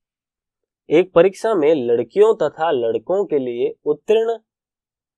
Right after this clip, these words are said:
प्रतिशत था क्रमशः पैंतीस प्रतिशत और चालीस प्रतिशत है। मतलब, किसी लड़की को अगर पास होना है तो पैंतीस प्रतिशत अंक लाने हैं,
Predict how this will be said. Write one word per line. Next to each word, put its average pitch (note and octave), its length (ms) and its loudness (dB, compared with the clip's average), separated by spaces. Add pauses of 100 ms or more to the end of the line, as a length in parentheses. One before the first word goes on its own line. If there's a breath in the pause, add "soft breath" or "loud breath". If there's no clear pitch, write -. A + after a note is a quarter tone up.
(160)
प्रतिशत G3+ 440 -2
था D#3+ 240 -4
क्रमशः E3+ 480 -2
पैंतीस F3+ 480 -6
प्रतिशत D#3+ 500 -4
और D3 320 -4 (120)
चालीस C#3+ 340 -4 (420)
प्रतिशत B2+ 400 -4
है। G#2 120 -18
मतलब, C#3 320 -2
किसी F3 180 -6
लड़की C3+ 380 -2
को F3 160 -2
अगर F3 160 -2
पास D#3+ 300 -4
होना A#2 220 -6
है A#2+ 120 -12 (760)
तो D#3 60 2
पैंतीस C#3 440 -2
प्रतिशत F3 440 -4
अंक D#3+ 300 -4
लाने C3 260 -4
हैं, C3+ 120 -14